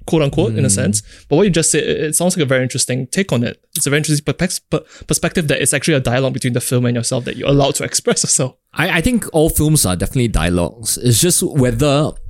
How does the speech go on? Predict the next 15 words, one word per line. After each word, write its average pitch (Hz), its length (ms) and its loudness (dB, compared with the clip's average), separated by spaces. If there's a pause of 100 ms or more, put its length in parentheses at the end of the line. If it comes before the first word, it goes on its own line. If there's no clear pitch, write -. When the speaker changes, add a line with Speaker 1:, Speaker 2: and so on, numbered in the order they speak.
(160)
Speaker 2:
uh, 107 160 2
the 120 160 0
nature, 143 640 2
uh, 113 120 -8
the, 123 400 -12
the 120 160 0
mood 156 240 2
and - 160 -10
tone 143 340 0
created 107 460 -8
by 98 100 -8
the 90 80 -6
film 113 260 -4
encourages 104 720 -2
it. - 140 -8